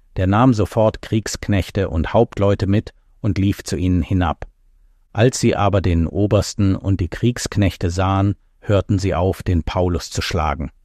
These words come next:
Dann näherte sich der Oberste, ergriff ihn und befahl, ihn mit zwei Ketten zu binden, und erkundigte sich,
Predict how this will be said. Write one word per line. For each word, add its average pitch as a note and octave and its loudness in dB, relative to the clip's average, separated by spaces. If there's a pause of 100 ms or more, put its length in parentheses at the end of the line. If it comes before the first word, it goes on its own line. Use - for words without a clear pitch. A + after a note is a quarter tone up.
(640)
Dann F#2 0 (100)
näherte E2+ -2
sich F2+ -6
der E2 -2
Oberste, F#2 -2 (460)
ergriff G2 -2
ihn G#2+ 0 (360)
und F#2+ 0
befahl, F2 -2 (280)
ihn A2+ 2
mit E2 -2
zwei F#2+ 0
Ketten - -2
zu - -8
binden, D#2 -2 (320)
und F#2 -2
erkundigte G2+ 0
sich, F2+ -4